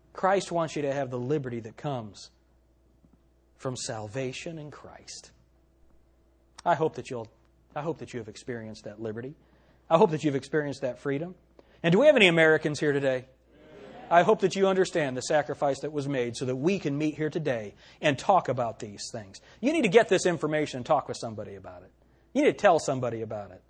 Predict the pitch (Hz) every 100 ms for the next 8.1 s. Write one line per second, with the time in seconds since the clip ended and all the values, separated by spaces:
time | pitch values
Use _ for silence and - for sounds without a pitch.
0 | _ _ _ _ _ _ 113 120 208 220
1 | 226 208 202 147 120 - - _ _ _
2 | _ - 104 117 110 117 101 90 85 _
3 | _ _ _ _ _ _ _ _ _ -
4 | 147 190 170 143 120 - _ _ - 147
5 | - 175 190 151 156 127 113 180 196 214
6 | 226 208 185 165 185 196 180 160 139 135
7 | 139 196 214 190 202 - 202 202 190 185
8 | 180